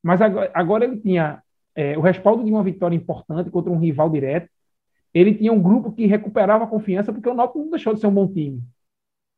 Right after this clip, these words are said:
O Náutico ainda era um bom time, é, mesmo sem o Marcelo Passos, né? Ainda ficou ainda mais reforçado com algumas chegadas depois.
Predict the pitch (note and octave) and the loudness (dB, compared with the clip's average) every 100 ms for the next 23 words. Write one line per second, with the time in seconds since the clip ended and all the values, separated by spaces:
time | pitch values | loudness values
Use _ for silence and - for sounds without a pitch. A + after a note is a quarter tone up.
0 | _ - D#3+ E3+ A3 G#3+ C4 C4+ F#3+ F3+ | _ -4 0 0 0 0 0 2 2 0
1 | - D3 C3+ B2 - _ _ _ _ - | -2 -8 -8 -10 -14 _ _ _ _ -10
2 | C#3+ C#3 C#3 C3+ C3+ C3 D#3 F3 F3 G3 | -6 -4 -4 -6 -8 -6 -4 -2 -2 -4
3 | F#3+ F3+ F#3 - D3+ C#3+ C3+ D3 D3+ D#3+ | -4 -2 -4 -2 -4 -4 -10 -8 -6 -4
4 | D#3+ D#3 - - D#3+ E3+ F3+ E3+ F3+ F3+ | -4 -6 -10 -8 -2 0 0 0 -2 -2
5 | G#3 - E3+ E3+ F3 D#3 D#3+ E3 E3+ D#3 | -6 -2 -4 -2 -4 -4 -4 -6 -4 -4
6 | D#3 E3 E3+ D3 C3 | -2 -4 -6 -6 -8